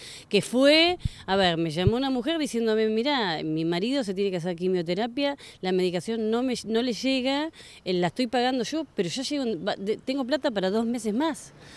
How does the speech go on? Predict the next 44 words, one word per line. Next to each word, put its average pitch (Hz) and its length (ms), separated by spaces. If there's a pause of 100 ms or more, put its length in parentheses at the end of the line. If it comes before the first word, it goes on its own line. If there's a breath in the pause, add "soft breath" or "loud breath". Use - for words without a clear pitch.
(140 loud breath)
no 240 160
tengo 302 220
más 302 160
plata", 254 420
y 180 140
he 226 60
ido 277 300 (200)
veinte 330 320
millones 269 400
a 247 60
la 220 100
de, 208 140
veces 254 320
a 247 60
la 226 100
delegación 202 600 (360 loud breath)
y 220 80
no 269 120
me 294 120
dan 285 200
respuesta, 240 840 (400 loud breath)
y 208 120
la, 208 260
y 196 580
yo 220 160
el 285 120
otro 247 220
día, 269 320
tengo 262 260
millones 233 360
de 175 60
anécdotas, 165 560
pero 196 160
a - 20
un 262 160
cliente 277 380
lo 247 100
mandé 226 380
a 262 80
ioma 311 480 (420 loud breath)
La 220 200
Plata 349 580 (260 loud breath)
a 214 140
que 226 160